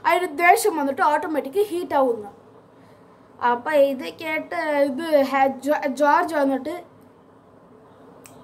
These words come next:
"Right, you are right, I like it" എന്ന് പറഞ്ഞ പോലെ. അപ്പൊ ജെറോം കെ ജെറോം വന്നിട്ട് എടുത്തിട്ട് ഈ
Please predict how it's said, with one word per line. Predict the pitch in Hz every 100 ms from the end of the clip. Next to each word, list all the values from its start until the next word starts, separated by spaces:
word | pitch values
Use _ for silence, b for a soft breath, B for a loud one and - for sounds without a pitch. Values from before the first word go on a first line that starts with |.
| - - - -
"Right, | 254 359 466 403 214 202 - - - 277
you | 320
are | 302
right, | 339 415 359 226 - - - - - 294
I | 285
like | 330 453 453 415
it" | 339
എന്ന് | 294
പറഞ്ഞ | 294 269 269
പോലെ. | 262 254
അപ്പൊ | - - - - 277
ജെറോം | 254 302 339 359
കെ | 339
ജെറോം | 302 302 302
വന്നിട്ട് | 285 277 269 320
എടുത്തിട്ട് | 294 285 277 330 269
ഈ | 302 302 277